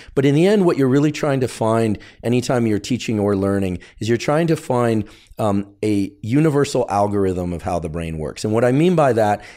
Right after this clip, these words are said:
is that, you know, all these nerve cells, uh, they only can communicate through chemicals and electricity.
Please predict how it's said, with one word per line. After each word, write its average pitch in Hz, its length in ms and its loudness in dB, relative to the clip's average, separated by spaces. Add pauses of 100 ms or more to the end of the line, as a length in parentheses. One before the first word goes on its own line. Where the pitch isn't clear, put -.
(100)
is 107 140 -2
that, 113 160 2
you 147 80 0
know, 170 100 2
all 170 100 4
these 135 200 2
nerve 113 220 2
cells, 92 380 0
uh, 101 80 0
they 113 160 0
only 143 200 0
can 113 140 -4
communicate 101 500 -2
through 98 100 -8
chemicals 90 560 -8
and 90 100 -6
electricity. 78 720 -10